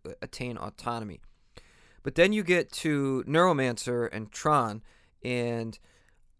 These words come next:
humans are living in the real, and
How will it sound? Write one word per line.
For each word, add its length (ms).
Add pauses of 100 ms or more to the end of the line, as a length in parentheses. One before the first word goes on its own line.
(220)
humans 420
are 80
living 300
in 100
the 80
real, 400 (1040)
and 320